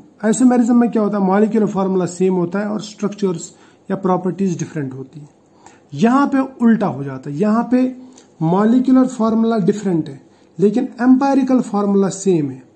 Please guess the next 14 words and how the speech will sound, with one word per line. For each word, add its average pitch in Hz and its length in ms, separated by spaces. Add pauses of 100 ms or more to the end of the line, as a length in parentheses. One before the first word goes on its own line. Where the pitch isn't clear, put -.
(320)
Empirical 233 480
formula 214 400
मतलब 208 420
रेशियो 180 420
जो 151 120
है 165 60
ना, 196 100
simple 196 380
whole 170 280
number 151 260
ratio, 147 340
वो 226 140
same 175 300
है। 127 140